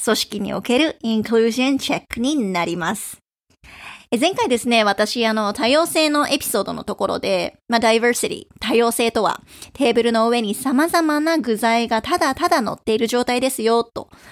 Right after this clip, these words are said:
まだ調理はされていない状態ですよ、というふうにお伝えしました。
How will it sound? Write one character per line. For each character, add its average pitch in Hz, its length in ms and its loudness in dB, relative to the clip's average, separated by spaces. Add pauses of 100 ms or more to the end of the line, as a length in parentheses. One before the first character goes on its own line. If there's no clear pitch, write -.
(200)
ま 269 100 2
だ 208 180 4
調 254 180 2
理 190 100 -2
は 180 100 -4
さ 214 140 -2
れ 226 80 0
て 262 100 2
い 262 60 2
な 269 100 4
い 247 60 0
状 240 160 -2
態 240 160 0
で 262 100 2
す 262 140 -6
よ、 247 200 2
と - 160 -6
い 254 100 -2
う - 20 -4
ふ 311 60 0
う 311 60 2
に 233 120 -2
お 160 80 -8
伝 202 200 -2
え 214 40 -2
し 226 100 -2
ま 196 100 -2
し - 100 -4
た。 - 160 -2